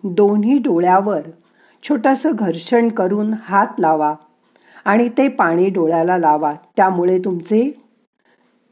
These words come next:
जेवण झालेलं पाणी डोळ्यांना आपोआप लागेल. आणि मग म्हणा, "स्वर्यांतींच सुकन्यांच चवनम शुक्रम अश्विनो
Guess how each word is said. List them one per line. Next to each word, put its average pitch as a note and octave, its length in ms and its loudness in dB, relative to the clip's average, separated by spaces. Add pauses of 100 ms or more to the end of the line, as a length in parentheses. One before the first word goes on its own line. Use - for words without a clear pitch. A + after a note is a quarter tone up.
(260)
जेवण G3+ 600 2 (280)
झालेलं G3 600 0 (1300)
पाणी G3 440 0 (140)
डोळ्यांना G3 480 0
आपोआप F3 480 -2
लागेल. D#3 480 -4 (1120)
आणि G3+ 260 2
मग A3 340 2
म्हणा, E3+ 320 0 (840)
"स्वर्यांतींच A#3 1120 0 (340)
सुकन्यांच G3 920 0 (380)
चवनम A3+ 520 2
शुक्रम G3+ 560 -4
अश्विनो F3+ 680 -4